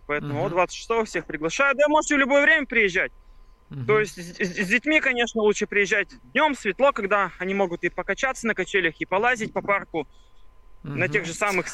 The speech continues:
Speaker 2: А
Speaker 1: санях
Speaker 2: что у вас тут с
Speaker 1: покататься, а в вечернее
Speaker 2: угощениями? Что
Speaker 1: время
Speaker 2: можете
Speaker 1: уже
Speaker 2: организовать в виде угощений? Что люди могут там заказать?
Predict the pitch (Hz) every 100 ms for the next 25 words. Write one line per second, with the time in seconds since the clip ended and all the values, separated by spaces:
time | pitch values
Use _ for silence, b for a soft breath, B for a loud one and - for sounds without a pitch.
0 | 214 - - 240 240 226 196 175 185 175
1 | - 262 214 208 220 247 240 277 202 202
2 | 185 185 185 151 160 147 156 165 175 165
3 | 151 156 143 135 - 160 170 156 - 156
4 | 151 143 143 127 - 131 123 117 110 117
5 | 120 117 131 151